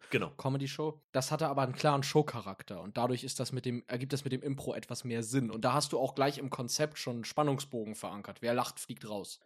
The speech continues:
Speaker 2: Ein ganz simples Prinzip. Und hier, ich gebe dir recht, dass es bei Kranitz ein Problem ist, dass man sich zwischendurch fragt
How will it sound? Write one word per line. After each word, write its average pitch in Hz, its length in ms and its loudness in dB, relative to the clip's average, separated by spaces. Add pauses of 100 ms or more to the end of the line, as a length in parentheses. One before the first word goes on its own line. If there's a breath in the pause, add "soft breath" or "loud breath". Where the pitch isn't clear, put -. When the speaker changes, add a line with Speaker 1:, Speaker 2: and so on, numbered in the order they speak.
(120)
Speaker 2:
Ein 117 60 -2
ganz 127 180 4
simples 139 300 4
Prinzip. - 440 -8
Und 131 160 -2
hier, 180 800 6
ich 151 180 -4
gebe 151 200 6
dir 135 160 4
recht, - 340 2
dass - 260 -2
es 127 240 -6
bei 120 140 -2
Kranitz 147 400 2
ein 135 100 -2
Problem 123 440 -2
ist, 156 160 -4
dass 123 100 -8
man 135 120 -2
sich 127 120 -4
zwischendurch 143 440 -4
fragt - 420 -4